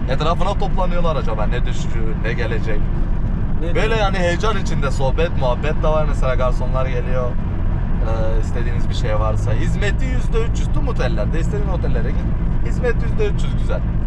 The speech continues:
Speaker 2: Teşekkür ettim abi.
Speaker 1: Rica ederim.
Speaker 2: Olduğun için çok
Speaker 1: Görüşürüz.
Speaker 2: sağ ol.
Speaker 1: Lütfen takip edelim, lütfen.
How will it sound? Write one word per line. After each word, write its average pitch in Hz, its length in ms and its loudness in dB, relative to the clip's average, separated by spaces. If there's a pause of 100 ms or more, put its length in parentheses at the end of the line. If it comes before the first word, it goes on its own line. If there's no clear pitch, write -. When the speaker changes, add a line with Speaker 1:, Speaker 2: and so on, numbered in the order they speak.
(420)
Speaker 2:
Teşekkür 196 300 0
ettim 202 320 0
abi. 170 180 0
Speaker 1:
Rica - 120 0
ederim. - 260 2
Speaker 2:
Olduğun - 100 0
için - 120 0
çok - 200 0
Speaker 1:
Görüşürüz. - 240 0
Speaker 2:
sağ - 140 0
ol. - 60 0 (680)
Speaker 1:
Lütfen - 280 0
takip 180 280 2
edelim, 165 320 0
lütfen. 165 320 0